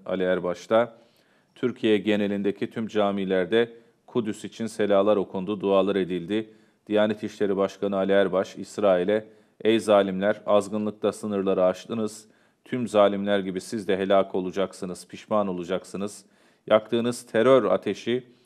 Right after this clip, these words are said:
cehenneminiz olacak." diye seslendi. Erbaş'ın ikinci mesajı da zulme sessiz kalan İslam dünyasına oldu. "Hala bir araya gelmeyecek misiniz? Gafletten ne zaman uyanacaksınız?"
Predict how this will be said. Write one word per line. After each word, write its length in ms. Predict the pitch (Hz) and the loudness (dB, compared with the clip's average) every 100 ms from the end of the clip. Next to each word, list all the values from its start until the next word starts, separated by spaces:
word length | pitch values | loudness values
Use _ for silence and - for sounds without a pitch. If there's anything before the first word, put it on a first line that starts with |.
| _ - | _ -6
cehenneminiz 680 | 110 113 110 104 107 107 | -4 -2 -2 -4 -4 -2
olacak." 480 | 101 92 92 95 - | -2 -2 -2 -4 -2
diye 160 | 95 90 | -4 -4
seslendi. 720 | - 98 - 95 90 113 120 _ _ _ | -4 -6 -4 -4 -2 -4 -6 _ _ _
Erbaş'ın 460 | 104 104 101 - 110 | 0 2 2 -2 -6
ikinci 360 | 104 113 104 | -6 -6 -6
mesajı 480 | 107 101 110 101 110 | -6 -4 -2 -2 2
da 260 | 110 113 - _ _ | 4 4 0 _ _
zulme 380 | 90 101 107 113 | -8 -4 -2 -2
sessiz 560 | 110 107 127 - 120 - | -2 -6 -6 -8 -8 0
kalan 280 | 104 98 | 2 2
İslam 360 | 98 - 123 113 | -2 -4 -2 -2
dünyasına 540 | 101 98 92 - 110 | -2 0 0 0 -2
oldu. 400 | 90 85 104 123 - _ _ | -2 -2 -2 -4 -6 _ _
"Hala 500 | 131 131 123 117 107 | 10 10 10 6 6
bir 120 | 117 | 2
araya 280 | 113 113 104 | 2 4 4
gelmeyecek 600 | 107 147 135 104 98 90 | 4 2 2 -4 -4 -6
misiniz? 600 | - - 90 85 - - _ | -12 -12 -10 -12 -18 -20 _
Gafletten 680 | 104 101 110 107 - 117 117 | 0 2 0 -2 -2 -2 -2
ne 100 | 135 | 0
zaman 400 | 135 120 104 90 | 2 2 0 -2
uyanacaksınız?" 1160 | 107 98 92 82 87 - - 87 76 - - | -2 0 0 -2 -4 -4 -10 -10 -10 -14 -20